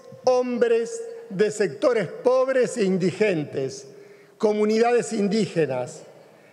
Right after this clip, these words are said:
el colectivo L G T B Q, opositores políticos u opositores sociales.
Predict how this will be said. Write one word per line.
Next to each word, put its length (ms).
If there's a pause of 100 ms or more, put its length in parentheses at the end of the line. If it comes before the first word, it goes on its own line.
(160)
el 220
colectivo 880
L 320
G 180
T 140
B 320
Q, 380 (1200)
opositores 960
políticos 1000
u 120
opositores 760
sociales. 1000